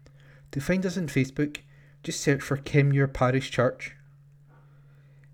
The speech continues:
If you would like to join our WhatsApp group or receive the Bible studies from A B C, then email us at kenmurechurch at icloud dot com. Milton of Campsie Church.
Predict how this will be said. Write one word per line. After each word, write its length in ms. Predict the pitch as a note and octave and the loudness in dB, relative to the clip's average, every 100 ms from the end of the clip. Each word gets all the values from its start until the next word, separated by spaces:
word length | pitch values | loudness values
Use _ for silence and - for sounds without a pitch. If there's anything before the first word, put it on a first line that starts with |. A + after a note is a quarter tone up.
| - | -12
If 140 | - | -6
you 80 | F3 | 0
would 120 | D#3 | 2
like 120 | D#3+ D#3 | 2 0
to 80 | F3 | 0
join 280 | D#3+ C#3+ | 6 6
our 100 | C#3+ | 6
WhatsApp 420 | A#2+ B2 - D#3 C#3+ | 2 -2 0 0 0
group 240 | D3+ D3 C#3 | -4 -4 -6
or 60 | |
receive 300 | B2 - C3 | -4 -2 -2
the 60 | B2 | 0
Bible 300 | A#2+ B2 C3+ | 2 2 0
studies 380 | - C#3+ D3+ - | -2 -2 -2 -6
from 140 | C3 | -8
A 100 | C3+ A#2 | -6 -6
B 140 | B2+ | -6
C, 360 | - C3 C#3+ C#3+ - - - - - - | -4 -2 -2 -6 -16 -20 -20 -20 -20 -10
then 120 | D#3+ | -6
email 320 | D3+ F3 F3+ F3 | -2 0 2 0
us 260 | F3+ F3 | 0 -2
at 200 | D3 C#3+ | -4 -8
kenmurechurch 960 | - F3 F3 D3 C#3 C3+ C#3 C#3+ - - - | -4 -2 0 0 0 2 0 0 -8 -20 -12
at 120 | B2 | -6
icloud 640 | - C3 C#3+ D#3+ D#3 D#3 E3 - - - - - | 2 2 2 2 0 0 -6 -14 -20 -20 -20 -6
dot 220 | C#3 C3 | -4 -4
com. 300 | - C#3 D3 - - - - - - - - - - - - - - - - - - - - - - - - - - - - - - - - - - - - - | 0 2 2 -6 -18 -20 -20 -20 -20 -20 -20 -20 -20 -20 -20 -20 -20 -20 -20 -20 -20 -20 -20 -20 -20 -20 -20 -20 -20 -20 -20 -20 -20 -20 -20 -20 -20 -20 -20 2
Milton 300 | C#3 E3 F3+ | 4 4 4
of 120 | E3 | 2
Campsie 420 | - A2+ A2+ - | 2 0 0 -4
Church. 420 | C3+ B2+ - - | 0 0 -2 -8